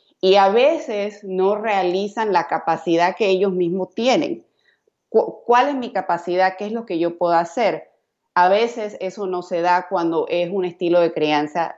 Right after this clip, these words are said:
autoritario. A veces también les cuesta esto, adquirir autoconfianza.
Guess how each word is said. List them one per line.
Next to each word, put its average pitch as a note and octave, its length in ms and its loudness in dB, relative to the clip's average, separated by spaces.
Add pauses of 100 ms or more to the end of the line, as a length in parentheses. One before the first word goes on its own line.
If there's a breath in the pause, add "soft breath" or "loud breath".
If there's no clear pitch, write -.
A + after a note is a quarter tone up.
autoritario. D3 960 0 (580 soft breath)
A E3 160 4
veces G3 640 0
también F3+ 720 -2 (400)
les E3+ 280 0
cuesta F3 960 -2 (320)
esto, E3 320 -2
adquirir E3+ 760 2
autoconfianza. D#3+ 1300 -2